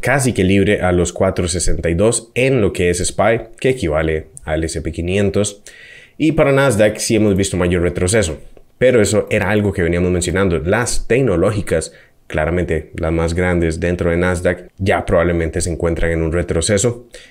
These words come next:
lo que significa que el dinero se mueve de tecnológicas a otros sectores que hemos visto levantarse, como el sector, eh, industrial, que claramente tiene una fuerza, fuerza alcista. Eh, energía también está comenzando a levantarse, y claramente Russell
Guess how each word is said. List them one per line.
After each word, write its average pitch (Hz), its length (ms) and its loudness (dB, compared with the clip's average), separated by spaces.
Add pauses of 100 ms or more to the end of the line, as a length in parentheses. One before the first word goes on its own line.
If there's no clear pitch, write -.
(160)
lo 127 140 2
que 135 80 0
significa 123 720 0
que 95 80 -2
el 85 60 0
dinero 85 560 0
se - 100 -6
mueve 87 280 0
de 82 120 0
tecnológicas 90 880 -2
a 76 240 -4
otros 101 340 2
sectores 101 520 2 (240)
que 80 140 0
hemos 85 300 -2
visto 87 240 -2
levantarse, 87 600 0 (420)
como 104 220 0
el 92 60 0
sector, 82 500 -2 (220)
eh, 82 320 -2
industrial, 104 760 0
que - 120 -14
claramente 85 640 -2
tiene 80 340 -6
una 78 120 -2
fuerza, - 380 -4 (200)
fuerza - 380 -2
alcista. 98 540 -2 (440)
Eh, 95 460 2
energía 101 600 2
también 95 280 0
está 92 160 -2
comenzando 87 400 -2
a - 20 2
levantarse, 87 640 -2 (120)
y 117 100 -4
claramente 101 500 0
Russell 104 520 2